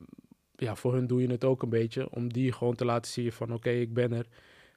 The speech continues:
Eh, dit is me nu overko-, overkomen en we gaan, eh, proberen dit zo snel mogelijk weer, ja, de goede kant op te draaien."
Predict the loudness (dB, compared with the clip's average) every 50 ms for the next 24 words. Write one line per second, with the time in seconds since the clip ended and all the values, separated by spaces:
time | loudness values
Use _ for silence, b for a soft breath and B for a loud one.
0 | b b -6 -4 -2 0 0 0 0 2 2 2 2 2 0 2 2 2 4 4
1 | 2 2 -2 -8 -2 0 2 2 0 -2 -2 -2 -2 -2 -4 -2 0 2 2 2
2 | 2 0 -2 -2 -2 -2 -2 -2 -2 0 -2 -2 -2 -2 -4 -2 -4 -2 0 0
3 | 0 0 0 0 -2 -2 -2 -4 -2 -4 -8 -6 -4 -4 -2 -2 0 -2 -2 -2
4 | -2 -4 -4 -2 0 0 0 0 0 0 0 0 0 -2 -4 -2 0 0 0 0
5 | 0 -2 0 0 -2 -4 -4 -6 -6 -6 -6 -6 -10 -12 -14